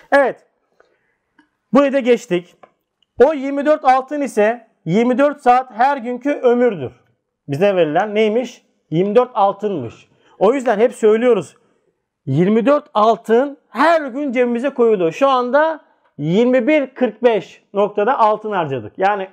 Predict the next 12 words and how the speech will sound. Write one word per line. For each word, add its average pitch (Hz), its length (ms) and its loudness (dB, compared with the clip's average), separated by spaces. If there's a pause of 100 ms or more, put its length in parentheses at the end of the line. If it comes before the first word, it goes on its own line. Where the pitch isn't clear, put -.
üç 277 200 0
saat 190 400 0
sonra 175 440 0
ortalama 180 680 -2
değil 247 100 0
mi? 254 280 -2 (600)
Bizim 196 420 0 (580)
altınımız 185 720 0
bitti. 165 240 -6
Yirmi 143 300 -4
dört 139 200 -2
altınımız. 104 720 -12